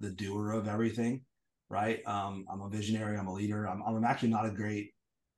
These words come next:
you know, integrator, or, you know, I don't make the S O Ps and stuff. I come up with the ideas, and I do the, the eighty twenty, you know, I'll do the twenty percent of the effort that produces eighty percent of the results, but the rest of it I can't put time into.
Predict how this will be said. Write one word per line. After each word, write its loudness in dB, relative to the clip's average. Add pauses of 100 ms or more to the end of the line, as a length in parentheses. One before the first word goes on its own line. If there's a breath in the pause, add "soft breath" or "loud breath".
you -2
know, -6
integrator, 2
or, -4 (100)
you -2
know, -6
I -2
don't -6
make -8
the -6
S -4
O -2
Ps -12
and 0
stuff. -2
I -2
come 0
up 2
with -2
the -4
ideas, -2
and -6
I -6
do -6
the, -8 (400 soft breath)
the -4
eighty 4
twenty, 4
you 6
know, 2
I'll 2
do 2
the -2
twenty 2
percent -2
of 0
the -2
effort -4
that -6
produces -2
eighty 0
percent -2
of -4
the -4
results, -2
but -6
the -6
rest -4
of -2
it -4
I -6
can't -8 (600)
put -2
time 0
into. 6